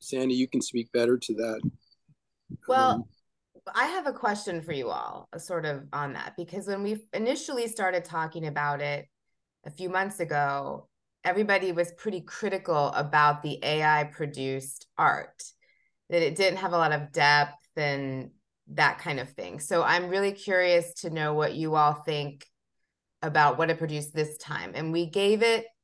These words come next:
Speaker 2: you know, a specific prompt. It was maybe two sentences, Brad, I think.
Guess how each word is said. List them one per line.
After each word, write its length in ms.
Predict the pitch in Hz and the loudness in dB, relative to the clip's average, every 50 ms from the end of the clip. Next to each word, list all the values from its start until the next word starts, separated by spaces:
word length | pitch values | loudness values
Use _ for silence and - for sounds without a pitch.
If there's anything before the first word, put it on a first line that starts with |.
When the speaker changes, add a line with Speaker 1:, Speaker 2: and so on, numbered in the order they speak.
| _ _ _ _ _ _ _ _ | _ _ _ _ _ _ _ _
Speaker 2:
you 120 | 175 196 | -6 -2
know, 460 | 190 180 170 165 160 156 160 156 - - - | 2 2 4 4 2 2 -2 -4 -6 -6 -4
a 80 | 185 | -4
specific 580 | 190 - - 226 226 226 247 247 247 285 285 - | -2 -2 -2 -2 0 2 0 2 2 -2 -4 -6
prompt. 520 | - - 220 185 175 175 - 214 208 - - | -4 0 4 4 6 6 4 2 -2 -6 -4
It 220 | - 202 196 185 190 | -2 -2 -2 0 4
was 840 | 196 190 185 185 185 180 180 185 180 180 175 170 - - - - - _ _ _ _ _ _ _ _ _ _ _ _ _ _ _ _ - | 6 6 8 8 8 6 4 4 2 -4 -6 -6 -6 -6 -6 -8 -10 _ _ _ _ _ _ _ _ _ _ _ _ _ _ _ _ -6
maybe 240 | 202 202 185 170 | -4 -2 -2 -2
two 240 | 165 - - 269 269 | -2 -2 -2 0 0
sentences, 640 | 254 - 262 254 247 254 262 247 247 247 277 269 262 262 | 0 2 0 0 0 0 -2 -2 -4 -4 -4 -4 -6 -4
Brad, 300 | - 269 269 262 262 262 | -4 0 2 4 4 4
I 120 | 262 262 | 4 2
think. 400 | 254 262 262 254 254 262 262 254 | 0 -2 -4 -4 -4 -6 -8 -12